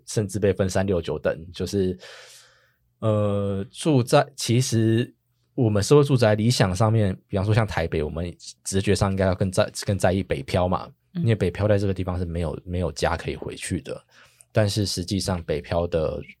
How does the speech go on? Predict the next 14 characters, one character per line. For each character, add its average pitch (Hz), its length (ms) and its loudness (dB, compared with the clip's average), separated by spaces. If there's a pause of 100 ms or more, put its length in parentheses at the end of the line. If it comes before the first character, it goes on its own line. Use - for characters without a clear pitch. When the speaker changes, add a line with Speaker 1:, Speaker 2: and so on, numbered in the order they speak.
Speaker 1:
入 101 180 -4
住 90 160 -6
的 - 100 -2
中 87 180 -4
签 80 180 -8
率 82 140 -10
是 73 100 -12
最 80 260 -6 (100)
低 73 240 -16
的， - 240 -14 (840)
就 85 120 -8
是 82 280 -6
在， 90 340 -2
Speaker 2:
嗯。 - 100 -14